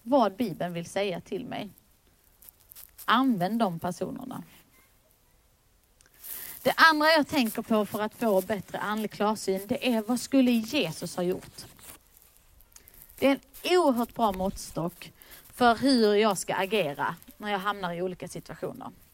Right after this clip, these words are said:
Det här är på samma sätt också utmanande och kräver stundtals att vi går väldigt smala stigar.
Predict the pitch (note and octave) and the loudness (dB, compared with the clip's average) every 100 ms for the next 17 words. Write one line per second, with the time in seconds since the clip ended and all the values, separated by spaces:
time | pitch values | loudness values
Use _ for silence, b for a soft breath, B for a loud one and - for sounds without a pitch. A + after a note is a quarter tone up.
0 | _ _ - - - B B B B B | _ _ -20 -20 -20 B B B B B
1 | B B - _ - C#4+ E4 G#3+ - A#3 | B B -20 _ -2 4 6 4 0 -2
2 | F4 D4 C4+ E4 - - C#4+ - F#3 F#3+ | 0 2 2 0 0 0 0 0 0 2
3 | C4+ G4 B3 F#3+ E3 D#3 D#3+ D#3 E3+ - | 2 2 2 2 2 -2 -6 -4 -6 -8
4 | - _ _ _ _ _ - B3+ - D#4+ | -20 _ _ _ _ _ 0 0 2 2
5 | G#3+ F3+ F#3+ - D#4+ F#4+ A3+ G3+ F#3+ A3+ | 2 2 0 0 0 0 2 2 0 -2
6 | A#3 A#3 D#4 B3+ G3+ G3 - - G#3 - | -2 -2 2 4 4 2 -2 -16 -20 -6
7 | G#4 E4+ A#3+ A3+ A#3 B3 - - A3+ G#3+ | -2 0 0 -2 0 0 -2 -2 0 2
8 | F3+ - G3 G3 F#3+ F3 | -2 -4 -2 -2 -4 -8